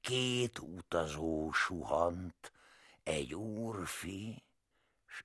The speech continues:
én. A pásztornéra titkon fogafájt az úrfinak, s én éhezém a nyájt. Ott sompolygott ő a kunyhó előtt.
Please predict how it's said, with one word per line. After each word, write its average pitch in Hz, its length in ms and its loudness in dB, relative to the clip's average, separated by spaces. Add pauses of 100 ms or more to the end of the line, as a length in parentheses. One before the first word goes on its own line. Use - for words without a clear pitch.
én. 55 680 -4 (840)
A 85 120 8
pásztornéra 67 1500 8
titkon 64 640 2
fogafájt 64 920 6
az 65 180 2
úrfinak, 67 1080 -2 (500)
s - 200 0
én 92 680 8
éhezém 73 1040 4
a 78 100 8
nyájt. 65 1000 4 (680)
Ott 196 280 12
sompolygott 82 1040 10
ő 90 140 8
a 87 60 12
kunyhó 71 680 2
előtt. 69 720 -2